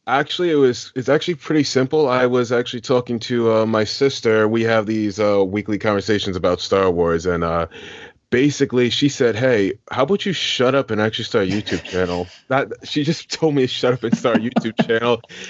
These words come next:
And that was actually it, 'cause she got tired of just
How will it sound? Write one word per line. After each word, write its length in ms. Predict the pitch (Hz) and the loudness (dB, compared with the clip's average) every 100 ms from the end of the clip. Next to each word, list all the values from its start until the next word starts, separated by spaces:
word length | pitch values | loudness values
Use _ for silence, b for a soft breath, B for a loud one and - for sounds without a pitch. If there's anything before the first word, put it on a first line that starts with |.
| 117 92 | -14 -2
And 380 | 131 127 123 110 | 2 2 0 0
that 160 | 131 160 | 0 2
was 140 | 165 | 2
actually 300 | 160 - 151 | -2 0 0
it, 180 | 151 117 | 2 0
'cause 120 | 127 | -6
she 180 | - 139 | -2 0
got 240 | 147 - | 0 -2
tired 400 | - 120 127 123 | -4 0 2 2
of 140 | 117 104 | 0 0
just 360 | 117 113 - | -4 -4 -12